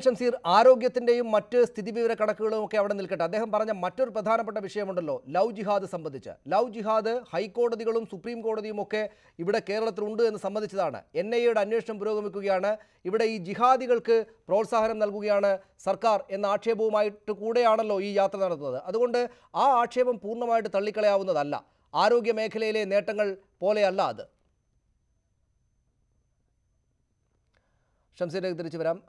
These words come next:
ആ, അത്, അതിനുള്ള മറുപടി ശ്രീ എൻ പി ചേക്കുട്ടിയിലേക്ക്. ശ്രീ എൻ പി ചേക്കുട്ടി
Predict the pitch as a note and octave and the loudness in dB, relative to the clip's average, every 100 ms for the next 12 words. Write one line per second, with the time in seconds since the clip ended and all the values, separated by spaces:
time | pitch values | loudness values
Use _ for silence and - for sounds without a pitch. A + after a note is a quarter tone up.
0 | E3 D#3+ D3+ _ _ _ _ _ _ _ | -2 -2 -4 _ _ _ _ _ _ _
1 | _ _ _ _ F3+ F#3+ G3 F#3+ F#3 F3 | _ _ _ _ -4 -2 -2 -4 -2 0
2 | E3+ F#3 F#3+ - _ _ F3 D#3+ D3+ _ | 0 -2 -4 -6 _ _ -6 -4 -6 _
3 | _ - E3 G3+ E3+ D3+ D3+ D3+ D#3+ G#3+ | _ -10 -8 -6 -6 -6 -6 -6 -4 -2
4 | A3+ C4+ C4 A#3+ A3+ | -2 -2 -2 -2 -2